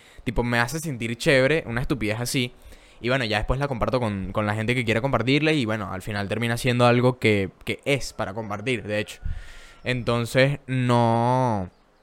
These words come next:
no le veo nada de malo, pero sí pasa mucho que eso, que uno,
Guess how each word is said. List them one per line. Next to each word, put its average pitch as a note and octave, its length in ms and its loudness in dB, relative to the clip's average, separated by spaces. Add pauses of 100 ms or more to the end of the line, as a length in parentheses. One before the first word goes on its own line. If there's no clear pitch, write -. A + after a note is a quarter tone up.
(720)
no C3+ 160 4
le C#3 80 8
veo D3+ 120 8
nada D#3+ 140 6
de C3 80 4
malo, C3+ 240 4
pero C3+ 200 2
sí C3+ 180 -2
pasa B2+ 260 2
mucho D3 340 -2
que A#2 140 2
eso, A#2 220 -2
que A2 100 4
uno, B2+ 400 -2